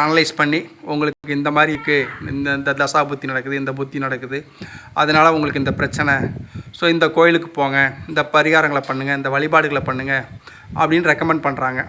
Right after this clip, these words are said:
அந்த வசதியா இருக்கிறவங்க, முடிஞ்சவங்க உடனே ஏதோ ஒரு கோயிலுக்கோ, இல்ல வெளியில, வெளியூர்ல இருக்கிற ஒரு கோயிலுக்கோ போயிட்டு அவங்களால முடிஞ்ச பூஜைகள்,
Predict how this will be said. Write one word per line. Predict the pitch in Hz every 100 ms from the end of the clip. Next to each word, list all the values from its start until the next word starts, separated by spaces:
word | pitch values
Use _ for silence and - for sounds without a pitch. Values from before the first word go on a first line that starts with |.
| - - - - - 165
அந்த | 202 208 208 - 175
வசதியா | 170 208 208 190
இருக்கிறவங்க, | 175 170 165 170 170 160
முடிஞ்சவங்க | 175 180 170 160 165 170
உடனே | 156 160 165 160 156
ஏதோ | 156 160
ஒரு | 160
கோயிலுக்கோ, | 156 156 147 156 156 - - _ _
இல்ல | 160 156 156
வெளியில, | 170 170 160 156
வெளியூர்ல | 156 170 170 156
இருக்கிற | 147 147 143
ஒரு | -
கோயிலுக்கோ | 156 151 156 156
போயிட்டு | 147 143 165 - - - - 151
அவங்களால | 151 160 160 156
முடிஞ்ச | 156 156 143
பூஜைகள், | 156 156 147 151